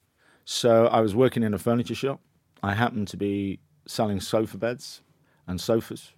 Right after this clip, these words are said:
Uh, I then became the general manager, so I was the manager of the store. And I saw these young sales representatives coming into the store with their cars and their briefcases and obviously earning more money than me.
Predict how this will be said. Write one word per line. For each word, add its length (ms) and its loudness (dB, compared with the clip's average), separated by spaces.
Uh, 400 -6
I 80 2
then 140 4
became 280 2
the 80 0
general 300 0
manager, 400 -2
so 140 -4
I 40 0
was 140 -6
the 200 -8
manager 360 -4
of 80 -6
the 60 -6
store. 480 -2
And 400 -2
I 60 6
saw 220 2
these 400 2
young 500 0
sales 420 0
representatives 640 -6
coming 320 -6
into 220 -6
the 80 -6
store 400 -6
with 160 -6
their 160 -2
cars 640 -2
and 180 -10
their 260 -10
briefcases 880 -8
and 160 -10
obviously 520 -8
earning 320 -2
more 160 0
money 220 -4
than 160 -6
me. 220 -8